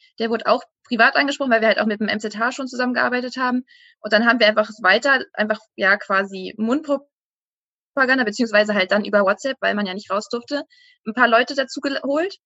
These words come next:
Und das Ganze ist halt auch immer noch ausgeschrieben als ein Tutorium an der Uni. Aber halt auch, wir machen ja auch überall Werbung und sagen, hey, wenn man möchte, kann man jederzeit noch gerne mithelfen, eben als Logistik, als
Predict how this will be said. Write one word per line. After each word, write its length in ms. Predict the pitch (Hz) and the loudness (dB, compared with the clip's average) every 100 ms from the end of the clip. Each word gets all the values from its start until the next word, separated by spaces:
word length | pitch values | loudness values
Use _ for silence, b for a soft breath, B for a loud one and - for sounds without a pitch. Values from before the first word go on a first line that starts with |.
| _ | _
Und 100 | 220 | -2
das 140 | 220 - | 0 4
Ganze 220 | 233 254 | 2 2
ist 80 | 262 | -2
halt 180 | 240 - | -2 0
auch 80 | |
immer 160 | 226 247 | 0 4
noch 180 | 226 - | 4 4
ausgeschrieben 600 | 240 254 285 - 277 233 | 2 0 -8 -6 -4 -2
als 140 | 220 | 0
ein 100 | 233 | -2
Tutorium 520 | 233 214 269 254 240 | -4 -6 -2 0 0
an 140 | - 220 | 0 0
der 140 | 196 | 0
Uni. 340 | 240 311 359 392 _ _ _ _ | 0 0 -2 -6 _ _ _ _
Aber 300 | - 226 226 | 0 2 4
halt 200 | 233 226 | 2 2
auch, 300 | 208 214 220 | 4 4 2
wir 120 | 233 220 | -2 0
machen 240 | 220 247 | 2 2
ja 140 | 202 | 2
auch 80 | 214 | 0
überall 380 | 233 208 202 196 | -2 2 2 6
Werbung 320 | 208 233 214 | 4 4 0
und 80 | 196 | -2
sagen, 220 | 208 196 | 0 0
hey, 200 | 202 214 | 0 0
wenn 140 | 202 190 | 0 0
man 280 | 185 185 - | -2 -4 -2
möchte, 280 | 214 240 226 | 0 0 -2
kann 180 | 226 | 2
man 180 | 214 196 | 2 0
jederzeit 340 | 202 208 226 208 | 0 0 0 -4
noch 140 | 202 | 0
gerne 200 | 208 226 | 2 2
mithelfen, 540 | 233 - 226 214 208 | 0 -2 -4 -4 -4
eben 180 | - 196 | -8 -4
als 240 | 208 196 - | -4 -6 -8
Logistik, 500 | 202 214 - 190 185 | -6 -6 -6 -8 -4
als 320 | 190 - | -4 -6